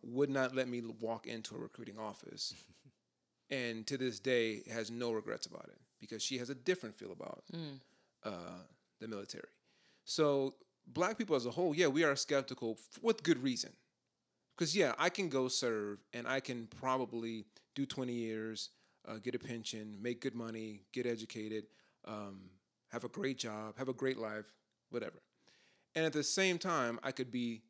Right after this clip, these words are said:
Speaker 1: a guy who does four years, come back and have nothing, and no one do a thing for me.
Speaker 3: Mm-hmm.
Speaker 2: Mm-hmm.
Speaker 1: And if we just go back fifty, sixty years with so many black men coming back from war, coming back after doing a tour,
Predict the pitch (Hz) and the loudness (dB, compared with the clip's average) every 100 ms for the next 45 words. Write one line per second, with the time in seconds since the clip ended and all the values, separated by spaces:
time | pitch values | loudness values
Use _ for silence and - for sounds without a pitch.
0 | _ - 120 117 113 110 117 120 113 - | _ -10 -8 -2 -2 -2 -4 -2 -2 -2
1 | 123 117 113 110 - 127 120 110 - 110 | -4 -2 -4 -4 -6 -6 -4 -4 -4 -10
2 | 98 95 101 110 92 - - - _ - | -12 -14 -10 -8 -10 -12 -20 -20 _ -12
3 | 117 117 120 117 113 104 110 - 123 117 | -10 -6 -6 -6 -8 -8 -12 -8 -8 -8
4 | - - - 143 139 143 - - - 135 | -10 -10 -10 -10 -12 -14 -16 -18 -6 -2
5 | 123 135 135 139 139 139 131 123 - 139 | -2 -2 -2 2 6 6 6 4 0 -6
6 | 131 - - - 127 180 143 117 107 - | -4 -4 -4 -8 0 4 4 4 0 0
7 | - 156 160 156 139 123 113 113 107 110 | 4 6 4 4 2 0 0 -2 -2 -8
8 | 110 107 117 113 110 104 - 107 107 107 | -10 -8 -8 -8 -8 -10 -10 -12 -8 -6
9 | 107 107 117 113 110 107 - - - 113 | -6 -6 -8 -6 -4 -6 -8 -12 -10 -10
10 | 113 107 104 _ - _ - 120 - 131 | -8 -10 -10 _ -20 _ -8 -6 -2 0
11 | 117 110 | 0 -2